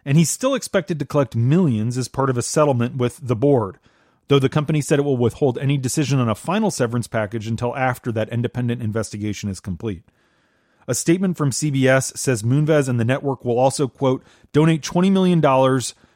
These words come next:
to one or more organizations that support the Me Too movement and equality for women in the workplace."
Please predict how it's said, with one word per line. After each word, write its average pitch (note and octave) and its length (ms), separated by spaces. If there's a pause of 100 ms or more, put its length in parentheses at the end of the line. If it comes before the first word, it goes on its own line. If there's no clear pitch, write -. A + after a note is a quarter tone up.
(120)
to C3 100
one D3 320
or F#3+ 140
more D3+ 280
organizations C3 760
that B2+ 140
support C#3+ 380
the C3+ 80
Me C#3+ 220
Too A3 280
movement A#2 460
and C3 140
equality C#3+ 480
for D3 160
women B2 300
in A#2 80
the A#2 60
workplace." G#2+ 680